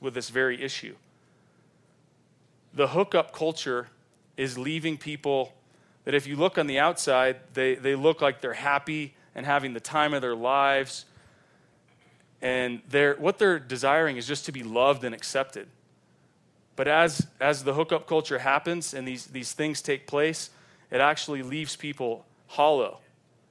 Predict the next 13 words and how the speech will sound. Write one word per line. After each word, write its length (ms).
and 200
empty 360
on 80
the 100
inside. 380
It's, 420
it's 160
a 60
dark, 560
it's 160
a 40
dark 320
road. 260